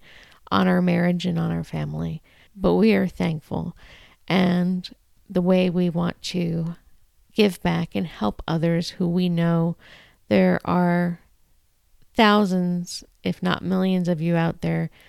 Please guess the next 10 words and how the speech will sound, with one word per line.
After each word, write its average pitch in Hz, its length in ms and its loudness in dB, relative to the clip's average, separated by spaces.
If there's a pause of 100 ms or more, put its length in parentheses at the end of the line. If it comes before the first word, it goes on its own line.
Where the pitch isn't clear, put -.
(320)
that 180 200 0
are 165 420 -2 (460)
facing 180 600 0
the 165 100 0
parenting 175 560 -2
challenges 170 580 -4
that 170 200 -8
we're 190 160 -4
facing. 180 500 -6 (800)
And 185 600 2